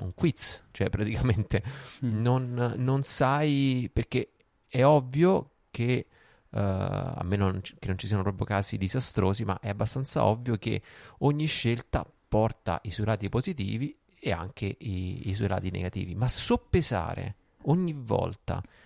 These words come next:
Speaker 1: tutti i lati positivi con tutti i lati negativi e capire effettivamente, eh, qual è la, la scelta migliore, cioè,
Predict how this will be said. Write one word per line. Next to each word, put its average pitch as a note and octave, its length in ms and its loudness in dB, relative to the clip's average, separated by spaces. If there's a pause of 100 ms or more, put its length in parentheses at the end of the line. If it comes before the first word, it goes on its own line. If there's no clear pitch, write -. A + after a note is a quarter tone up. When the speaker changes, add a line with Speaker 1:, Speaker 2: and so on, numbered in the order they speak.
(120)
Speaker 1:
tutti - 280 -4
i G#3 40 0
lati F3 200 0
positivi G2 560 0
con C3+ 180 2
tutti - 260 -2
i - 20 -2
lati F#3+ 180 2
negativi G2 640 -2
e G#2 180 -4
capire C#3+ 460 0
effettivamente, G#2+ 1080 -2 (360)
eh, G2 440 0
qual F3 220 0
è B2+ 300 2
la, G#2+ 920 0
la A#2+ 100 -2
scelta F#3 420 -4
migliore, C3 440 2
cioè, - 160 -4